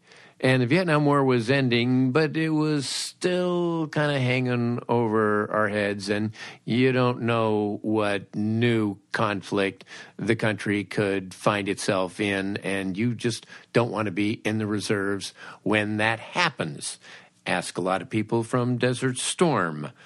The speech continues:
what that was like. So anyway, this general said, "We have to find a way to get to reservists and entice them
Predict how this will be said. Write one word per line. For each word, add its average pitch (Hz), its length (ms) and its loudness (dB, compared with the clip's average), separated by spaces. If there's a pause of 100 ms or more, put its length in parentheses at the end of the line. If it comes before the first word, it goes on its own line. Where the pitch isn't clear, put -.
(240)
what 95 320 0
that 95 240 2
was 82 240 -8
like. 82 280 -2 (1040)
So 160 400 2
anyway, 127 600 2 (680)
this 131 460 0
general 131 800 2 (260)
said, 131 580 2
"We 143 200 2
have 147 260 -2
to 196 80 -4
find 156 600 0 (100)
a 131 80 4
way 110 640 2 (600)
to 117 260 4
get 131 400 0
to 165 100 0
reservists 110 1200 0 (560)
and 107 600 0 (360)
entice 143 640 0
them 101 480 0